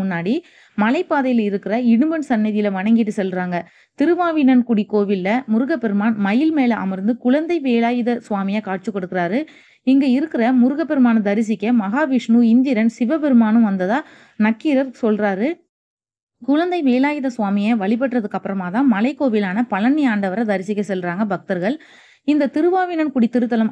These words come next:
அமைஞ்சிருக்கிற பகுதி முன்னாடி நெல்லிவன காடா தான் இருந்தது. இதற்கு ஆதாரமா இந்த கோவிலோட தல விருட்சம் நெல்லி தான். முருகப்பெருமான் தன்னோட ஆண்டி கோலத்தோட மூலமா ஒரு உண்மையை நமக்கு போதிக்கிறாரு.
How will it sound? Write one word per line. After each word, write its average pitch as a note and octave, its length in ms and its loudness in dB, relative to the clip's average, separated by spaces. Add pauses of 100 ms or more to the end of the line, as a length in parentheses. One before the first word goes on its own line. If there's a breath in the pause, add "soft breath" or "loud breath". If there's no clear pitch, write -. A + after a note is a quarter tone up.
அமைஞ்சிருக்கிற A3+ 440 2
பகுதி G3 360 -2 (420 loud breath)
முன்னாடி C4+ 420 4 (160)
நெல்லிவன C#4+ 480 2
காடா A3 400 -2
தான் A#3+ 160 2
இருந்தது. G3+ 320 -2 (300 soft breath)
இதற்கு B3 420 0
ஆதாரமா A#3+ 720 0 (300 loud breath)
இந்த B3 180 6 (100)
கோவிலோட C#4+ 460 2
தல A3+ 260 0
விருட்சம் C4+ 500 0
நெல்லி A3+ 300 2
தான். G#3 200 -2 (240 soft breath)
முருகப்பெருமான் B3+ 720 2
தன்னோட G#3+ 240 0 (140)
ஆண்டி D#4+ 220 0
கோலத்தோட A#3 460 0 (100)
மூலமா G3 300 -2 (100)
ஒரு A3+ 220 2
உண்மையை B3+ 400 2
நமக்கு G#3 340 0 (160)
போதிக்கிறாரு. G3 600 0